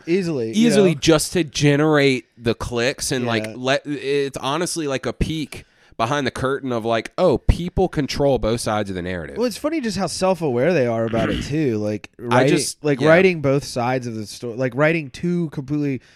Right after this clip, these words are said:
Speaker 1: diametrically opposing articles and then being like, "Yeah, that's just fine." Like,
Speaker 2: Yeah.
Speaker 1: you know, it's, like, no unified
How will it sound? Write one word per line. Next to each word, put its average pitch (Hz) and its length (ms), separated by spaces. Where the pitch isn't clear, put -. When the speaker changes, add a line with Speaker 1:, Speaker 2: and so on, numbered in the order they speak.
Speaker 1:
diametrically 131 580
opposing 120 400
articles 104 540
and 113 180
then 113 160
being 113 260
like, 110 300
"Yeah, 202 160
that's 185 140
just 165 200
fine." 131 400
Like, 139 180
Speaker 2:
Yeah. 131 260
Speaker 1:
you 185 140
know, 156 140
it's, 156 120
like, 175 120
no 185 100
unified 156 720